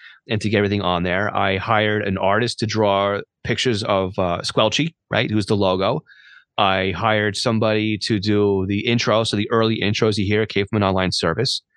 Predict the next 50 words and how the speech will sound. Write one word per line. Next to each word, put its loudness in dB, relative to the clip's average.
which 2
I 2
think 0
I 2
got 0
just 2
at -4
the 0
end 2
of -2
December. -2
Like, -6
it -2
came 0
in 2
just, 0
it -4
squeaked 0
in 2
just 0
in 0
time 0
for -14
me 6
to 2
have 0
that. -2
And 2
everything 2
kinda 0
just -2
came 2
together, 0
like, -6
at -4
the -2
very 2
end, 0
like -8
how 0
most 0
projects 0
happen. 0
And 4
then 4
it 2
was -2
like, -4
"That's -4
great. 0